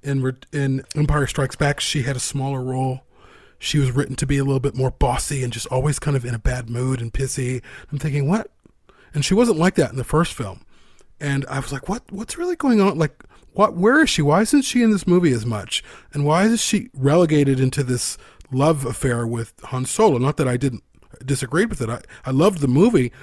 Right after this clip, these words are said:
but I, I, and, like, this is just strange. Like, she has a smaller role, and she seems, she doesn't seem, there's just something different about her character. And then you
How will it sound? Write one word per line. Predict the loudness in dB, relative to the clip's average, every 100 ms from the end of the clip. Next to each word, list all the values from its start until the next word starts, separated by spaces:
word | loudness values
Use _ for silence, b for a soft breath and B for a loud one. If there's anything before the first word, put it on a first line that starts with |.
| B B -4
but | -2
I, | -2 -8 _ -12
I, | -12 -14 _
and, | -4 -2
like, | -4
this | -6 -8 -6
is | -6
just | -8 -8
strange. | -2 0 0
Like, | -2
she | -2
has | -2
a | -4
smaller | -4 0 2 2
role, | 2 2 4 4 2
and | 0 B B B
she | -4
seems, | -2 0 0 0
she | 0
doesn't | 2 2 0
seem, | 2 2 4 0 -6 _ -8
there's | -2
just | 2
something | 4 4 4
different | 4 4 4
about | 2
her | 2
character. | 2 2
And | 2
then | 4
you | 4 2